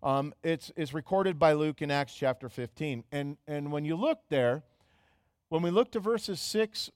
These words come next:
through twenty-one, we see that there had been a long dispute. There was this public debate going on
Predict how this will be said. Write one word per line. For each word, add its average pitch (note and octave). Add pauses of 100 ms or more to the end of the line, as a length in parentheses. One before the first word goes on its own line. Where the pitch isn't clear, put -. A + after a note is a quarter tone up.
(120)
through F3+
twenty-one, E3
we E3+
see G#3+
that D#3 (720)
there F3+
had E3
been F3+ (220)
a D#3
long F#3+
dispute. E3+
There D#3+
was D#3+
this D3+
public A#3
debate E3+
going F3+
on E3+